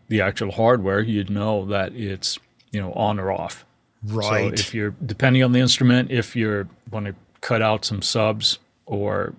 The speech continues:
Speaker 1: you know, getting rid of some <laughs> noise, essentially, in the, in the highs there, it's a, it's a nice little tool to have.
Speaker 2: Yes, it is. So, speaking of nice tools to have,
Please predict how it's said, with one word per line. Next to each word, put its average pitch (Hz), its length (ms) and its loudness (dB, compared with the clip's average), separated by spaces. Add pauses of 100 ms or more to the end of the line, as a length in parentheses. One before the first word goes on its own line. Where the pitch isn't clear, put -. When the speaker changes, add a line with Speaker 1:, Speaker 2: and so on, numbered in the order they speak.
(100)
Speaker 1:
you 104 160 -6
know, 98 240 -6 (500)
getting 101 220 -2
rid 107 120 -2
of 110 80 -2
some 117 180 2
<laughs> 117 100 6
noise, 165 360 8
essentially, 135 640 4
in 107 120 -2
the, 110 180 -6
in 107 160 -6
the 104 140 -8
highs 117 400 -4
there, 95 160 -8
it's - 500 -10
a, - 200 -8 (500)
it's - 100 -2
a 262 40 4
nice 262 260 8
little 220 160 10
tool 165 300 6
to 143 80 -4
have. 131 640 4 (360)
Speaker 2:
Yes, 147 380 4
it 156 160 2
is. 165 320 6
So, 196 340 8 (360)
speaking 165 540 2
of 127 140 -2
nice 135 240 2
tools 143 340 0
to 117 100 -2
have, 120 500 -2